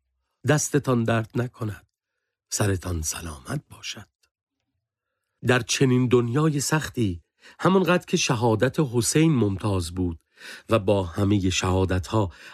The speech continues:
از صدر اسلام تا امروز فرق داشت و هیچ روزی نه زمان پیغمبر، نه زمان امیرالمؤمنین، نه زمان ما با روز عاشورا قابل مقایسه نیست، حرکت زینب هم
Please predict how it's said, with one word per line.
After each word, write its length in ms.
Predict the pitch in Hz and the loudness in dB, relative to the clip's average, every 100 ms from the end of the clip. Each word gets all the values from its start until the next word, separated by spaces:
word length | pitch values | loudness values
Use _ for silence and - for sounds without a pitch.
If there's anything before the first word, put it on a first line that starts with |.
| - | -2
از 120 | 110 | 0
صدر 480 | - - 151 123 120 | 2 2 2 2 0
اسلام 440 | 107 - 107 87 82 | 0 0 0 0 -4
تا 260 | - 104 - | -4 -4 -2
امروز 520 | 110 92 90 95 - | -2 0 0 -2 -4
فرق 500 | - 131 143 165 127 | -4 0 2 0 -2
داشت 440 | 110 98 87 - - _ _ _ _ - - | -6 -6 -6 -10 -18 _ _ _ _ -14 -2
و 60 | 139 | 0
هیچ 320 | 131 196 - | 2 0 2
روزی 460 | 151 214 135 120 | 2 4 4 2
نه 140 | 107 113 | 4 4
زمان 400 | 107 101 101 98 | 2 2 2 0
پیغمبر، 720 | 104 92 90 85 87 120 95 _ - _ | -2 -2 0 0 2 0 -2 _ -20 _
نه 60 | 107 | -2
زمان 400 | 98 95 92 92 | 2 2 2 0
امیرالمؤمنین، 1080 | 90 90 90 87 87 92 101 92 127 123 - _ - - | 0 0 -2 0 0 0 0 2 2 0 -4 _ -8 0
نه 100 | 139 | 2
زمان 420 | 120 101 98 95 | 2 0 0 0
ما 340 | 98 127 110 - _ _ - | 0 0 -2 -10 _ _ 0
با 260 | 123 117 113 | 4 4 2
روز 360 | 117 113 95 | 0 0 -2
عاشورا 920 | 117 - 110 101 - - 110 113 160 131 | -2 0 0 0 -4 -2 0 2 2 0
قابل 560 | - 120 107 104 104 | -2 0 0 0 -2
مقایسه 720 | 98 101 - 104 98 95 110 | 0 -2 -2 -2 -2 -4 0
نیست، 400 | 110 165 170 - _ _ _ _ _ _ | 2 2 0 -8 _ _ _ _ _ _
حرکت 520 | - 92 87 127 120 | -4 -2 0 -2 -2
زینب 440 | 101 92 87 101 107 | -2 -2 -2 -2 -4
هم 280 | - 95 | -4 -4